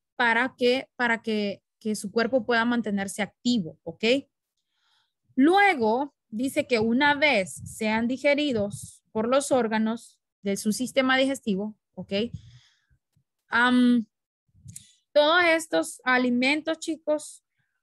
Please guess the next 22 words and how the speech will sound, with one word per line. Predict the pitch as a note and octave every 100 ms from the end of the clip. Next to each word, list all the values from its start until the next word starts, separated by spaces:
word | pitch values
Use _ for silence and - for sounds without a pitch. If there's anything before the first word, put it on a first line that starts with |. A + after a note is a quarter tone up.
| _ _ _
ah, | A#3+ A#3+ A#3+
contienen | C4+ B3 C4+ C#4+ D4 C#4
seis | - - D#4 D#4 E4 D4
nutrientes, | C4+ G#3 C#4 C4 G#3 F#3 _ - _ _
¿ok? | A#3 C4 -
Seis | - C4 C4+ C4
nutrientes. | B3+ A#3 F#3+ D3 _
Su | -
cuerpo | G3+ C4 D#4
necesita | D4+ B3+ A#3 A#3+ C4
nutrientes, | A3+ F#3+ G3 F3 D#3 _ - - - _
¿ok? | - B3 C4 _ _ _ _ _ _ -
Y | D4+ F4+ C#4+
este, | D4 C4+ - C4+ A#3+ G#3 F#3+ F#3
su | _ - E4 -
cuerpo, | D#4 C#4 C4 B3 B3 -
cada | A3+ A3+
uno | A#3 B3
de | C4
los | C#4+
alimentos | D4 D4 A#3+ A3+ A#3+ -
tiene | A#3+ A#3+ C4